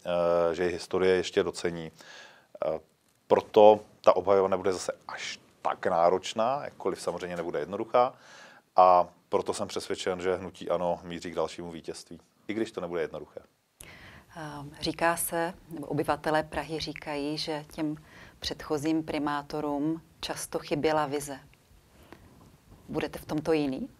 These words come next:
Speaker 2: Nebo byl byste v tomto jiný?
Speaker 1: Mou vizí, eh, je udělat Prahu bohatší, bohatší, opakuji to, bohatší kulturně, finančně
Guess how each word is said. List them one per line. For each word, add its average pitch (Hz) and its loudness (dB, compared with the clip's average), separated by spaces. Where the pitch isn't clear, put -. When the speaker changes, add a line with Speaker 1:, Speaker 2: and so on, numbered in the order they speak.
Speaker 2:
Nebo 147 0
byl 143 0
byste 196 0
v - -14
tomto 143 -2
jiný? 135 -2
Speaker 1:
Mou 110 4
vizí, 104 0
eh, 98 -2
je 98 4
udělat 101 6
Prahu 104 0
bohatší, 98 0
bohatší, 98 -2
opakuji 98 -4
to, 92 2
bohatší 92 -4
kulturně, 98 -4
finančně 104 -4